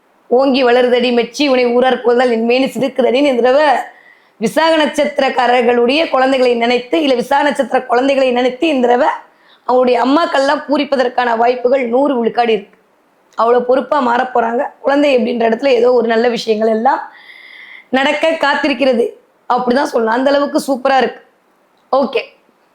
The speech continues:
அடுத்து விசாக நட்சத்திரக்காரர்களை பொறுத்த வரைக்கும் இந்த தடவை, அஹ்,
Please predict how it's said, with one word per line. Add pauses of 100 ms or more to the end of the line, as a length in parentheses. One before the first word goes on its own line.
(800)
அடுத்து
விசாக
நட்சத்திரக்காரர்களை
பொறுத்த
வரைக்கும்
இந்த
தடவை, (1600)
அஹ்,